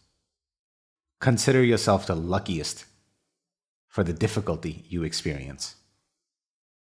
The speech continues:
Once God puts his hands on you and says, "You are the one,"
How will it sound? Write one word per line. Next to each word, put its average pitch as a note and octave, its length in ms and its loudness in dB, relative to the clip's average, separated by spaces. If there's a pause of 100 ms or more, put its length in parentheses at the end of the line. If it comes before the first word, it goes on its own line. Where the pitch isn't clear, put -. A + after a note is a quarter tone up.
(1120)
Once G#2+ 280 0
God G2 500 4
puts G2 220 -2
his F2+ 200 -2
hands G2+ 300 0
on G#2+ 200 0
you A2+ 320 -2
and F#2 120 -4
says, F2+ 400 -2
"You G#2+ 160 0
are A2+ 140 6
the G2+ 100 2
one," A#2 380 0